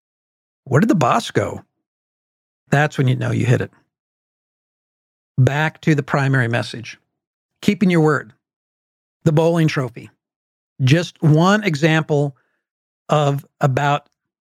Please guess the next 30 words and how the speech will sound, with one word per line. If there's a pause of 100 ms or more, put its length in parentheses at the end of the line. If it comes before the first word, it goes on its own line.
(840)
twenty
I
could
think
of (100)
off
the
top
of
my
head (840)
where (380)
I
can
remember (320)
where
someone
kept
their
word
to
me
on
something
that
I
was
sure (200)
that
they,